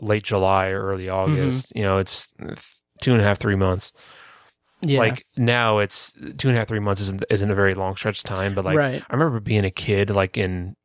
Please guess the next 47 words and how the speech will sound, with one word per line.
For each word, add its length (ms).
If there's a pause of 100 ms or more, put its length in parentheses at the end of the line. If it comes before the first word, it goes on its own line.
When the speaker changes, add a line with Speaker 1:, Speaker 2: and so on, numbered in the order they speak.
Speaker 1:
elementary 480
school 360
and, 100
like, 180
Speaker 2:
Mm-hmm. 120 (360)
Speaker 1:
getting 240
out 140
of 120
school. 440
It's 120
like, 280 (560)
th-, 340
that 260
it 120
felt 260
like 220
you 80
had 160
a 40
year 540
off. 100
Speaker 2:
Yeah. 360
Speaker 1:
Like, 200
it 100
just 140
Speaker 2:
I'm 100
Speaker 1:
felt 100
Speaker 2:
never 140
Speaker 1:
like 100
s-, 40
Speaker 2:
coming 260
back. 320
Speaker 1:
right. 260
It's 160
like, 160
I 80
Speaker 2:
Yeah. 140
Speaker 1:
got 80
so 360
much 260
time 380
to 80
do 140
whatever 580
I 100
want, 340
Speaker 2:
Yep. 180